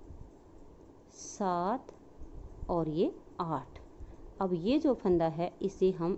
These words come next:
इस तरह से उल्टा बुन देंगे। तो यहाँ पर देखिए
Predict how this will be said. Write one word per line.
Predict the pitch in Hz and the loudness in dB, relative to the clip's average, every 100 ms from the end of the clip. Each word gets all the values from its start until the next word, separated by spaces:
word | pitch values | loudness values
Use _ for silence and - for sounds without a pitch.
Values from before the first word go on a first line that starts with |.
| - | -2
इस | 165 | -4
तरह | 170 156 151 | -4 -2 -2
से | - 214 - - - - 220 | 2 2 0 -14 -20 -4 2
उल्टा | 208 175 151 | 2 2 0
बुन | 147 | 0
देंगे। | - - - - - - - - - - - - | -2 -4 -12 -16 -20 -20 -20 -20 -20 -20 -20 -2
तो | 190 | 0
यहाँ | 185 190 180 240 | 4 4 4 2
पर | 254 | 2
देखिए | 233 202 202 | 2 2 4